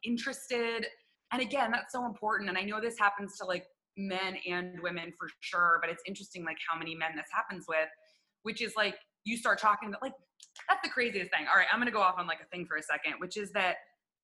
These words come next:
so many guys will be like, "You know, you can message first." But dude, so often when women do, men act like they're being interviewed. Like, you, like, say something funny and they're like, "Ha ha," and you're like, "All right,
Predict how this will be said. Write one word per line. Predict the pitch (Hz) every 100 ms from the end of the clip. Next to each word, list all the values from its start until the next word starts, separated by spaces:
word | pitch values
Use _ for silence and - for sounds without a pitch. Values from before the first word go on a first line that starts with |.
| _ _
so | - 311 302
many | 330
guys | 247 247 262 247
will | 202
be | 214
like, | 196 -
"You | 220
know, | 226 208
you | 208
can | 233 240
message | 214 202 -
first." | 254 220 - -
But | 294 -
dude, | 311 359 262
so | - - 285 302
often | 240 277 339 - 240
when | 208 214
women | 240 262
do, | 196 240 320 277 220 190 - - - _ _ _ _ _ _ _
men | 214 277 294 262
act | 277 302
like | 302
they're | 269
being | 214 262 254 - 262
interviewed. | 277 302 220 214 165 135 123 - _ _ _
Like, | 226 233 220 -
you, | 240 262
like, | 254 254
say | 277
something | 269 269
funny | - 269 262
and | 220
they're | 196
like, | 185 -
"Ha | 320 302
ha," | 285 269 254 -
and | 233
you're | 226
like, | 226 208 - _ _ _ _ _ _ _ _ -
"All |
right, | 302 240